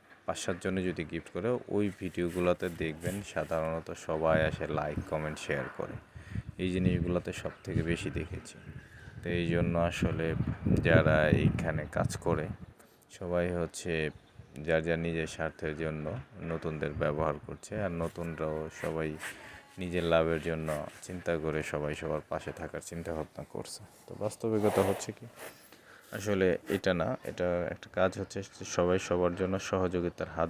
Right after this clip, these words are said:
বাড়িয়ে দিতে হবে, সেটা হচ্ছে বাস্তবতা। এইভাবে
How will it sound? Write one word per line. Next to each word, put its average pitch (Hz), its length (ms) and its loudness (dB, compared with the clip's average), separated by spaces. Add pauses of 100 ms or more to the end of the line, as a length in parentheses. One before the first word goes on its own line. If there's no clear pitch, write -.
বাড়িয়ে 85 280 4
দিতে 85 260 -6
হবে, 87 300 -4
সেটা - 280 -6
হচ্ছে 87 360 -8
বাস্তবতা। 98 640 -2 (760)
এইভাবে 104 420 0